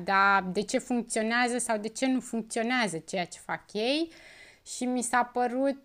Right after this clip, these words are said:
uh, interesant să aflu care e starea lucrurilor în România în domeniul ăsta. Am interacționat cu câteva persoane și mi s-a părut: „Ok,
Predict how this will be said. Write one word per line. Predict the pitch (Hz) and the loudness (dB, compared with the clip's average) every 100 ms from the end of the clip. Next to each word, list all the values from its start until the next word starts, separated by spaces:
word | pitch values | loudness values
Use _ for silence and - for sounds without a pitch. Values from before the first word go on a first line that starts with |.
| _ | _
uh, | 277 269 262 254 247 240 240 240 233 233 226 226 220 214 202 | -2 0 2 0 0 0 0 0 0 0 0 -2 -2 -4 -6
interesant | 175 220 - 226 220 - 240 247 254 254 247 | -4 -4 2 2 2 0 0 2 0 -2 -4
să | - 233 240 | 2 4 4
aflu | 240 - 233 | 2 -4 -4
care | 233 226 | -2 0
e | 226 | 0
starea | 220 - 226 226 | -2 0 0 2
lucrurilor | 220 220 226 226 220 | 0 -4 -4 -2 -2
în | 214 220 | -2 -4
România | 202 202 196 196 196 170 143 - | -4 -4 -2 -2 -2 -2 -2 -4
în | 180 185 175 170 | -4 -4 -4 -6
domeniul | 175 175 170 180 226 | -6 -4 -4 -4 -2
ăsta. | 262 - 247 240 240 | -2 -2 0 2 2
Am | 220 | -2
interacționat | 196 208 202 - 208 208 | -4 -4 -6 -8 -8 -8
cu | |
câteva | 208 190 196 196 | -8 -10 -8 -6
persoane | 202 196 185 196 196 196 | -6 -8 -6 -4 -4 -4
și | 190 190 | -6 -6
mi | 185 | -6
s-a | - 180 - | -4 -6 -6
părut: | 185 190 - | -10 -10 -12
„Ok, | 180 _ - | -14 _ 4